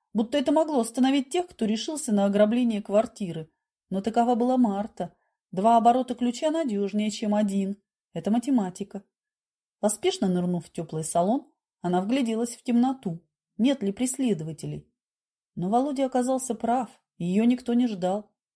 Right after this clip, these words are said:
Коробки с её вещами Олег поставил в багажник,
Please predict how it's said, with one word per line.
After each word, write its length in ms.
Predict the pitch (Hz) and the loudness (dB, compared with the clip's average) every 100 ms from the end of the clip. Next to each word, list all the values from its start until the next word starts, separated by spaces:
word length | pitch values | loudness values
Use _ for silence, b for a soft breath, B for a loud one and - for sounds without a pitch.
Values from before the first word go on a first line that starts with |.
| _ _ _ _ | _ _ _ _
Коробки 440 | 180 269 349 277 | 2 2 0 -4
с 120 | - | -2
её 180 | 202 196 | 0 0
вещами 440 | 208 - 202 170 | 0 -2 -2 0
Олег 260 | 170 220 - | 0 0 0
поставил 440 | 214 208 196 254 | -2 0 2 2
в 60 | 247 | 2
багажник, 640 | 262 262 185 160 160 151 | 0 0 -2 -4 -8 -10